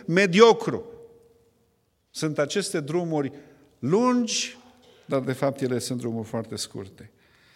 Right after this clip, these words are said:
Deci, <clears throat> mitul acesta a lui, a omului religios,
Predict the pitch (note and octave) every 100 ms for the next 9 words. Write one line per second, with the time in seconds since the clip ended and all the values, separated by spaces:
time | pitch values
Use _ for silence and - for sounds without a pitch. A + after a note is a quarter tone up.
0 | - - - _ _ _ - - - -
1 | - _ - C#3 C#3+ - - - - -
2 | - - C3 G3 G3+ F3+ D3+ F#3+ F3+ -
3 | C#3+ C3 B2 - - - _ _ - C3
4 | B2+ - - - - _ B2+ D3 D#3+ C3+
5 | C3 B2 A#2 G#2+ D#3 C3+ - -